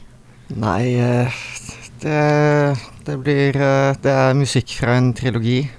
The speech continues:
eh, som heter Katarsis og Trinoidia. Som består av tre E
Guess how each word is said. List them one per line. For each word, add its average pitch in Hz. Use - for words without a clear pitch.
eh, 147
som 135
heter 123
Katarsis 117
og 117
Trinoidia. 120
Som 131
består 117
av 120
tre 117
E 104